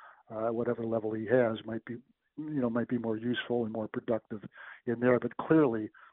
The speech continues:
there are some players who aren't making plays, and, and I wouldn't be surprised if there are a couple of changes.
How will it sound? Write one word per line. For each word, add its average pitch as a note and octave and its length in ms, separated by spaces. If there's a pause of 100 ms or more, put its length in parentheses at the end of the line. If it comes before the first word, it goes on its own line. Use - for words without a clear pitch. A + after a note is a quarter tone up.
(220)
there A#2+ 100
are A#2+ 100
some A#2+ 120
players A#2 380
who B2 120
aren't B2+ 220
making A2+ 360
plays, A2+ 400 (640)
and, A2+ 300 (100)
and A#2 400
I A#2+ 80
wouldn't A#2+ 180
be A#2 140
surprised A#2 420
if A#2 60
there A2 140
are A2 40
a - 100
couple A#2 220
of G#2+ 80
changes. A#2 400